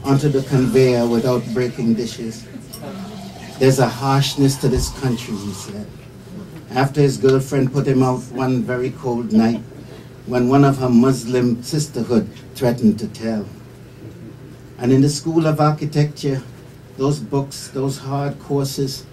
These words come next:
calculus, and professors who frowned upon students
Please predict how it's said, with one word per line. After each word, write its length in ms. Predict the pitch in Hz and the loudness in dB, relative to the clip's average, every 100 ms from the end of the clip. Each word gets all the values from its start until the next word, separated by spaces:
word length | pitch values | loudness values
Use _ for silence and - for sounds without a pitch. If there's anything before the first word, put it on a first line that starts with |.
| - - - - | -20 -20 -20 -12
calculus, 760 | - 135 143 147 135 135 - - - - - - - | -2 0 0 0 -2 -2 -8 -16 -20 -20 -20 -14 -6
and 140 | 123 | -4
professors 580 | 131 - 147 143 143 139 | -4 -2 -2 0 -4 -4
who 160 | 147 | -6
frowned 480 | 135 - 135 139 135 | -6 -6 4 8 8
upon 320 | 120 139 135 | 6 2 2
students 560 | 131 - 143 139 131 - | 0 0 2 2 2 -2